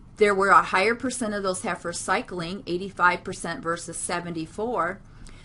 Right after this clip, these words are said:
But when we look at the conception rate at forty-five days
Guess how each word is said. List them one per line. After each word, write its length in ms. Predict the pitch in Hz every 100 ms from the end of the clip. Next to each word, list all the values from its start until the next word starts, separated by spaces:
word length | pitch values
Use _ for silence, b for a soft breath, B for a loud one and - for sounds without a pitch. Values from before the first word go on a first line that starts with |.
| B
But 140 | 208
when 160 | 196 226
we 120 | 214
look 220 | 214 240
at 120 | 415 381
the 100 | 220
conception 680 | 240 190 - 185 - 214
rate 360 | 214 208 233 262
at 140 | 170
forty-five 520 | - 190 202 208 190 185
days 540 | 180 180 185 202 -